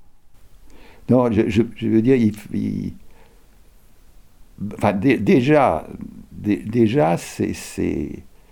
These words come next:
c'est très embêtant que ce que j'ai dit, c'est-à-dire le fait que cette, ces travaux de la V D quatre s'étendent sur plusieurs années.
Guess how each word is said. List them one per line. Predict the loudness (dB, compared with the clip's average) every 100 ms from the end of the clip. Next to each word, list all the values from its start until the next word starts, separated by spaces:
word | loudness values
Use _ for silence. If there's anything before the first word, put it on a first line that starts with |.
| -20 -20 -20 -20 -20 -20 -20
c'est | -12 -4
très | 2 2
embêtant | 4 4 2 4 2 4 2
que | -2 -2 2 2 2 0 -4
ce | -10 -8
que | -6
j'ai | -2 -2
dit, | 0 0 0 -2
c'est-à-dire | -6 -4 -6 -2 -2
le | -2 -4
fait | -4 -4 -4 -6
que | -8
cette, | -8 -6 -8 -8
ces | -10 -10
travaux | -6 -4 -2 0
de | -2
la | -2
V | -4
D | -4 -4
quatre | -2 -2 -4
s'étendent | -14 -6 -2 -2 -4
sur | -8
plusieurs | -8 -6 -4 0
années. | 0 0 -4